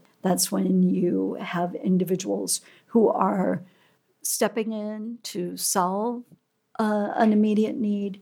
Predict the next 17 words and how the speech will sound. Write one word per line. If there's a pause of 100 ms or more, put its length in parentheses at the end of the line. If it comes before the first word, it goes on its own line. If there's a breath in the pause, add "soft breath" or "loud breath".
(340 soft breath)
That's
when
they're
stressed
with (320)
maybe
a
lack
of
support
or
a
lack
of
solutions. (340 loud breath)
And (380 soft breath)
I,